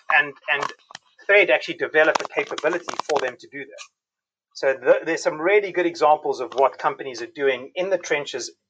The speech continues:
almost daily to, to run their businesses better through culture.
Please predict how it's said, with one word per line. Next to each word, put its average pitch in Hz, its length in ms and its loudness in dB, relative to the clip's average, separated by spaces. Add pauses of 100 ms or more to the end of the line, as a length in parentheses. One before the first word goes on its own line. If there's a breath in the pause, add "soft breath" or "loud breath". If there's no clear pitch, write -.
almost 156 320 0
daily 135 460 2 (440 soft breath)
to, 143 360 8
to 135 160 -2
run 131 220 2
their 123 120 2
businesses 117 440 -4
better 123 320 -2
through - 180 -14
culture. - 320 -6